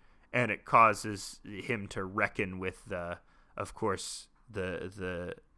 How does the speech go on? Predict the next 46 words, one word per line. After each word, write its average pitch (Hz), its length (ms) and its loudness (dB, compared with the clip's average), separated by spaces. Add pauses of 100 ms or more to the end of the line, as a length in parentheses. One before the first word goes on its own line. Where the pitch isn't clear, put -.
(440)
the 101 80 -2
closeted 95 600 0
Mormon 92 520 -2
that 87 180 -2
he's 92 220 -8
having 87 340 -8
sex - 340 -6
with, 92 240 -6 (600)
uh, 80 300 0
who 92 300 -6
is 82 300 -6
a, 80 720 -8
a, - 60 -10
a - 60 -12
clerk - 420 -2
for, 85 440 -8 (540)
uh, 85 300 0
a 87 100 -2
Reagan 90 460 -2
judge, 82 480 -8 (400)
and 90 180 -8
who 87 140 -8
does 82 240 -6
a 82 40 -10
lot 82 240 -4
of, 80 140 -10
uh, 73 200 -8 (100)
conservative 87 640 -6
opinions, 67 580 -8
you 76 80 -10
know, 69 240 -12
his, 92 300 -12 (480)
and 110 120 -2
he 107 140 0
eventually, 98 640 -2
you 87 200 -6
know, 85 160 -8
he 98 120 -6
martyrs 90 480 2
himself 87 420 -8
by 92 120 -2
getting 87 400 -6
beaten 92 340 -6
up 92 240 -6
by 82 220 -8
the, 80 360 -12